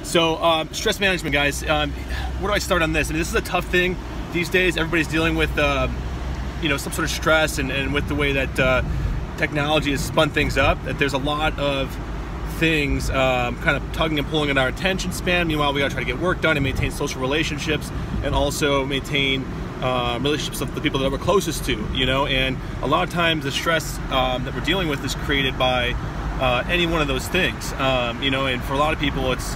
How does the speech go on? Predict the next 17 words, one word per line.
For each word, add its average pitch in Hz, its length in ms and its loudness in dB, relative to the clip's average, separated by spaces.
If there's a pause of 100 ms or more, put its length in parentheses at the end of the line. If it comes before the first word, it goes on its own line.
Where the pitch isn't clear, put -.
(120)
usually 143 340 0
a 127 80 0
relationship-based 127 1120 0
thing 120 200 0
first, 123 480 -2
you 120 80 0
know? 120 200 0 (400)
Um, 117 600 0 (560)
especially 139 360 0
some 139 120 -4
of 127 80 -4
the - 40 -4
people 131 140 0
that 123 100 -2
seem 131 160 -2
to 117 40 -4
voice 123 460 -2